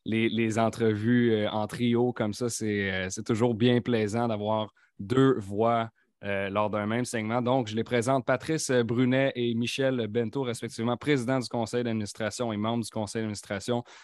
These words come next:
pour, euh, l'événement fiba World Tour trois contre trois qui s'est déroulé à Montréal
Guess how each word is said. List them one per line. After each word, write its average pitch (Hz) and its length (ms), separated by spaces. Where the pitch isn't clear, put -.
pour, 131 280
euh, 117 140
l'événement 117 480
fiba 147 420
World 131 360
Tour 135 280
trois 123 240
contre 110 260
trois 127 260
qui - 100
s'est 110 120
déroulé 107 520
à 98 180
Montréal 117 600